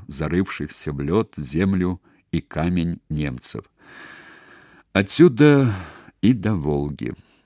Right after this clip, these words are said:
Нет, сегодня, сейчас, после первых суток наступления,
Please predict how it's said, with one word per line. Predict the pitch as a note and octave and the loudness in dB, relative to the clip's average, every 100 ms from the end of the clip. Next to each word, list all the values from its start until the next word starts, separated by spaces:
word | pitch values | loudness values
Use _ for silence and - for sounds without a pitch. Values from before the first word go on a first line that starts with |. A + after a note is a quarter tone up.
| _ _ _ _ | _ _ _ _
Нет, | E2 F#2+ E2 _ - - - - | 0 2 2 _ -20 -20 -20 -12
сегодня, | - F2 A2+ A2+ D#2 | -2 2 2 0 -4
сейчас, | - - - A2 - | -4 -6 -2 -2 -2
после | - E2 D#2 | -8 -6 -8
первых | - F#2 E2+ D#2 | -4 -2 -2 -4
суток | - F#2+ - F#2+ - | -4 -4 -4 -10 -8
наступления, | E2+ - - - F2 C3+ B2 E2 - | -8 -8 -10 -6 2 2 4 0 -4